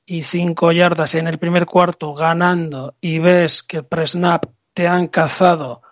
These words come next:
la jugada, pues no pides tiempo muerto y que salgan equipos especiales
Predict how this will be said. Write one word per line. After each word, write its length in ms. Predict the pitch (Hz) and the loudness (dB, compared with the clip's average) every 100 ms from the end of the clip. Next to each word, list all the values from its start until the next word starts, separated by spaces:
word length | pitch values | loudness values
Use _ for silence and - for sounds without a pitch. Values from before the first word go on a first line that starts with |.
| _ _ | _ _
la 220 | 185 175 170 | -2 2 2
jugada, 640 | - 170 180 175 139 - _ _ _ _ _ - | 2 4 4 2 -2 -10 _ _ _ _ _ -14
pues 200 | 160 - | -10 -10
no 420 | 170 160 165 160 | -8 -4 0 0
pides 320 | 156 165 165 | 0 -2 -2
tiempo 340 | - 160 147 160 | -4 -6 -2 0
muerto 480 | 165 160 160 156 - | 0 -2 0 -2 -2
y 460 | 165 160 160 156 147 | -2 0 0 0 0
que 140 | 156 | 0
salgan 300 | - 156 156 | 0 0 -2
equipos 300 | 151 160 151 | -2 -4 -4
especiales 540 | 151 151 165 160 143 | -2 0 0 0 -2